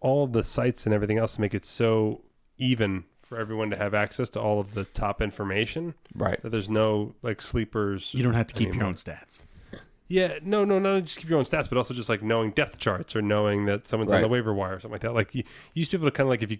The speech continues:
Speaker 1: if you paid a lot of attention and kept track of stuff, like, that you would find
Speaker 3: But
Speaker 1: out.
Speaker 3: that's all out there now.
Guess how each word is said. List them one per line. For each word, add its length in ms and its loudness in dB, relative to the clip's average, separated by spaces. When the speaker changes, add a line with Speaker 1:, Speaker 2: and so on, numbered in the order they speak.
Speaker 1:
if 140 -14
you 80 -6
paid 320 0
a 80 -6
lot 160 2
of 60 -2
attention 360 -2
and 80 -6
kept 200 -8
track 240 -4
of 40 -14
stuff, 240 -6
like, 180 -10
that 140 -16
you 140 -4
would 100 -6
find 280 -8
Speaker 3:
But 80 2
Speaker 1:
out. 40 0
Speaker 3:
that's 200 -2
all 200 -2
out 180 -8
there 120 -16
now. 80 -20